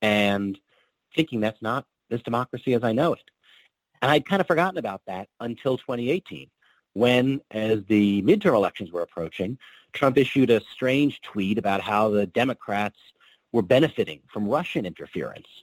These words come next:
uh, in the twenty eighteen elections, which, of course, was contrary to everything we saw and had been hearing. And again, he seemed to be setting up the possibility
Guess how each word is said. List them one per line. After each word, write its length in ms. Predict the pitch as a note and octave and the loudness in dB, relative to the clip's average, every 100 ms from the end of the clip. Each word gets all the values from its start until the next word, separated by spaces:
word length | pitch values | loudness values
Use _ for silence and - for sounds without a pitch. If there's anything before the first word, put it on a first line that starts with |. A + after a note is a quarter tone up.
| _ - | _ -2
uh, 200 | G2 F2+ - | 0 0 0
in 240 | A2 F#2+ | 0 4
the 260 | F#2 F2+ F2+ | 4 6 4
twenty 260 | - F#2+ G#2 | 2 4 4
eighteen 400 | G3 - F#2+ D2 - | 4 0 -4 -6 -6
elections, 460 | F2 - - - _ A#2+ A#2+ - _ - | -6 -6 -14 -18 _ -16 -16 -20 _ -6
which, 160 | B2 - | -4 -6
of 160 | - | -8
course, 220 | - B2 - - | -2 -2 -2 -10
was 80 | G#2 | -8
contrary 480 | G#2 G2+ - G#2 | -4 -4 2 2
to 60 | G2 | 4
everything 640 | G2 A2 G#2 G#2+ G#2 G#2+ G#2+ _ _ _ | 2 -2 -2 -2 -2 -4 -8 _ _ _
we 180 | F#2+ G2+ - | -8 -8 -2
saw 300 | A2+ A2 A#2+ | 2 4 4
and 100 | A#2+ | 0
had 100 | B2 | -6
been 100 | B2+ | -6
hearing. 280 | E3 G3 - G2+ | -6 -6 -10 -14
And 80 | |
again, 320 | A2+ - F#3+ D3 | -6 0 2 2
he 100 | A#2 | -2
seemed 200 | - D3+ | -4 -2
to 40 | C#3 | -2
be 140 | C3+ - | -4 0
setting 200 | C3 B2 | 0 0
up 120 | - | -6
the 80 | - | -4
possibility 680 | A2+ A2 A2 A2+ A#2+ B2 | -2 -2 0 2 2 -2